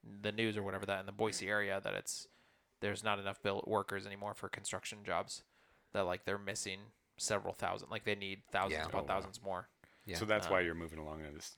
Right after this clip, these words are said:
Speaker 1: yeah,
Speaker 3: snail's pace.
Speaker 1: probably, probably. But it's getting there. It's painted now. The, the countertops just went in today. They look pretty.
Speaker 2: Nice.
Speaker 1: Looks great.
Speaker 3: Nice.
Speaker 2: Did you
Speaker 3: We're
Speaker 2: get
Speaker 3: getting there.
Speaker 2: what kind?
Speaker 1: Of countertops, quartz.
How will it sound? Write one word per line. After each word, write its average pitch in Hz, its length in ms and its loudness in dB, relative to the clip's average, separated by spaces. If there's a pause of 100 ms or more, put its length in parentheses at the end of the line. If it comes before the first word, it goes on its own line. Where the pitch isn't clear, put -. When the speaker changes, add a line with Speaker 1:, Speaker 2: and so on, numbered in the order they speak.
Speaker 1:
yeah, 80 220 -2
Speaker 3:
snail's 80 300 -6
pace. - 100 -8
Speaker 1:
probably, 98 400 -2 (140)
probably. - 420 -8 (800)
But 165 180 12
it's 170 120 4
getting 139 160 8
there. 143 120 8
It's 139 100 2
painted 143 320 4
now. 135 540 8
The, 117 160 -2
the 113 320 2
countertops 120 400 4
just 110 180 -4
went 107 140 -4
in 104 80 -10
today. 101 300 -2 (140)
They - 80 -6
look 117 160 -6 (160)
pretty. 107 280 -8 (400)
Speaker 2:
Nice. 254 120 -4
Speaker 1:
Looks - 120 -8
great. - 240 -6 (340)
Speaker 3:
Nice. - 240 -20 (600)
Speaker 2:
Did 95 140 -10
you 113 60 0
Speaker 3:
We're 120 40 4
Speaker 2:
get - 60 6
Speaker 3:
getting 117 160 6
there. 107 140 -6 (260)
Speaker 2:
what - 100 -10
kind? 113 300 0 (760)
Speaker 1:
Of 113 180 -2
countertops, 131 400 4
quartz. - 440 0